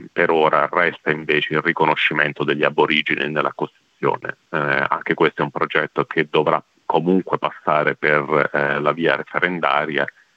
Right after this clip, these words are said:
e, eh, come sappiamo storicamente in Australia non è facile ottenere, eh, il via libera, eh, ai cambiamenti costi-, costituzionali, eh, tramite referendum, quindi, eh, diciamo che, eh, il governo ha già le mani piene,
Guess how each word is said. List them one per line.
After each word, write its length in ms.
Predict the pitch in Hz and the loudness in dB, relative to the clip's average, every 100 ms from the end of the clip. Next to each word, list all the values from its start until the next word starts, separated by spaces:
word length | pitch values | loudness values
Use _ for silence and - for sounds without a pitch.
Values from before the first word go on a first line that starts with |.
| _ _ _ _ | _ _ _ _
e, 220 | - 107 - | -2 -2 0
eh, 200 | 95 85 | 0 0
come 220 | - 104 | 0 0
sappiamo 380 | - 82 95 82 | 0 -2 0 -2
storicamente 840 | - - 120 101 - 82 82 76 - | -6 2 2 2 0 0 0 -2 -2
in 60 | 73 | -2
Australia 580 | 73 - - 78 73 | -4 -4 0 2 2
non 260 | 71 78 85 | 0 0 0
è 100 | 76 - | -2 -2
facile 680 | 71 73 - - 76 76 - | -2 0 0 -4 0 -2 -2
ottenere, 800 | 82 - 73 73 73 71 69 - | -12 -4 -2 0 2 2 0 0
eh, 400 | 76 71 69 78 | -2 0 0 -2
il 140 | 76 | -8
via 180 | 71 76 | -2 -2
libera, 500 | 73 73 71 71 71 | -2 -2 -2 0 0
eh, 40 | 69 | -2
ai 320 | 78 71 - | -4 -4 -2
cambiamenti 500 | 71 76 76 71 73 _ | -2 -4 -2 -2 -2 _
costi-, 440 | 90 - - 78 - | -10 -8 -8 -8 -6
costituzionali, 1000 | 78 73 - - - 73 76 73 67 - _ _ _ _ _ | -6 -6 -12 -18 -8 -2 0 0 -4 -12 _ _ _ _ _
eh, 220 | 76 71 71 | -8 -8 -6
tramite 420 | - 76 71 76 | -4 -4 -4 -2
referendum, 640 | 76 - 90 71 76 71 - | -2 0 0 2 -2 -8 -12
quindi, 340 | - 73 71 73 | -10 -10 -6 -6
eh, 220 | 73 71 | -6 -12
diciamo 320 | 71 73 78 | -14 -4 -4
che, 240 | 73 78 - | -2 -6 -8
eh, 180 | - 71 | -8 -8
il 120 | 71 | -6
governo 440 | - 78 82 78 | -2 0 0 -2
ha 180 | 78 73 76 | -2 -2 -4
già 240 | - 78 | 0 2
le 180 | 76 76 | 2 0
mani 320 | 76 73 76 | 0 0 -2
piene, 440 | 71 76 - - | -8 -8 -8 -12